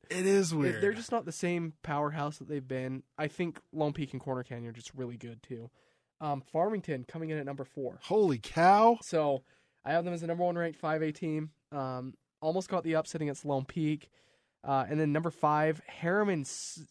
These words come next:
Speaker 2: spiked up in my polls after upsetting
Speaker 1: Wow.
Speaker 2: in dominating fashion American Fork.
Speaker 1: Yeah.
Speaker 2: Um, and then just outside, uh, to round out, let's g-, give it my top ten. Uh, Salem Hills six, American Fork seven, Pleasant Grove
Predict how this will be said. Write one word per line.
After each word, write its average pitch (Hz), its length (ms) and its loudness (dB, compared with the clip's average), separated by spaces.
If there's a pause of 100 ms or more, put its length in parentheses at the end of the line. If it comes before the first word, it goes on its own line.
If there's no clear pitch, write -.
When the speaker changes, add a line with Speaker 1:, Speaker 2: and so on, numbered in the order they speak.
(120)
Speaker 2:
spiked - 800 -2
up 165 220 0
in 160 60 -6
my 147 120 0
polls 147 380 -2
after 135 320 -2
upsetting 135 540 -2
Speaker 1:
Wow. 123 40 -8 (460)
Speaker 2:
in 170 160 0
dominating 185 560 0
fashion 156 400 0
American 127 340 -2
Fork. 120 280 -4
Speaker 1:
Yeah. 92 160 -8 (500)
Speaker 2:
Um, 143 420 0
and 151 160 0
then 135 240 -2 (140)
just 151 260 -2
outside, 131 560 0 (160)
uh, 123 360 -4 (440)
to 160 100 -8
round 131 280 0
out, 127 200 -2
let's - 300 -10 (420)
g-, 139 200 -8
give 147 180 -4
it 127 40 -4
my 123 100 -4
top 120 300 -4
ten. 113 360 -8 (440)
Uh, 131 140 0
Salem 135 320 -2
Hills 131 220 -2
six, 151 380 -2
American 127 360 -6
Fork - 240 -10
seven, 156 420 -2
Pleasant - 300 -8
Grove 117 200 -12